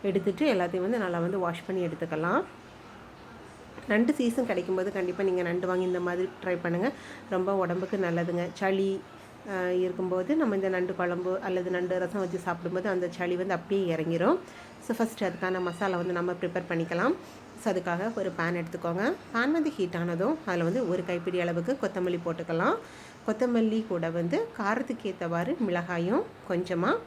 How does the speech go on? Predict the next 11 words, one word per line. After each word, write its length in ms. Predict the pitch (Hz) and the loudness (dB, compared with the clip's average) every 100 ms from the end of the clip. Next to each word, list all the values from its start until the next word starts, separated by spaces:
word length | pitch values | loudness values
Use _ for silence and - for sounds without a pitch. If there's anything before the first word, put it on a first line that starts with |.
| - - - - | -10 -20 -12 0
கருவேப்பிலையும் 540 | 254 226 175 180 208 | 2 2 0 -2 -2
ஆட் 180 | 175 170 | -2 -2
பண்ணிக்கலாம். 460 | 175 165 165 208 392 - - - - - - - - - | -2 0 0 0 0 -6 -20 -20 -20 -20 -20 -20 -20 -6
ஆட் 200 | 214 202 | 0 0
பண்ணிட்டு 400 | 175 185 180 220 359 - | 2 0 2 0 -2 -2
அதை 200 | 196 185 | 0 2
வந்து 200 | 185 262 | 2 0
நம்ம 220 | 226 190 | 0 0
நல்லா 220 | 180 180 180 | 0 0 0
வந்து 120 | 196 | 0
வறுத்துக்கலாம். 640 | 175 170 180 175 175 247 | 0 0 -2 0 2 2